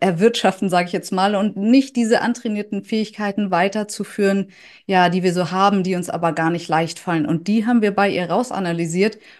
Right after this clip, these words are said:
Und das waren dann auch die Projekte, die wir oder sie dann selbstständig bei sich abgeschichtet hat, ne? Sie hatte so ganz viele Präsentationstätigkeiten. Das hat ihr gar nicht gelegen. Sie war so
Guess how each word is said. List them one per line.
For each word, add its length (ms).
Und 180
das 200
waren 180
dann 160
auch 160
die 160
Projekte, 680
die 100
wir 360
oder 180
sie 260
dann 200
selbstständig 680
bei 120
sich 220
abgeschichtet 800
hat, 180
ne? 160
Sie 140
hatte 160
so 120
ganz 200
viele 160
Präsentationstätigkeiten. 2250
Das 140
hat 140
ihr 120
gar 280
nicht 240
gelegen. 540
Sie 160
war 120
so 360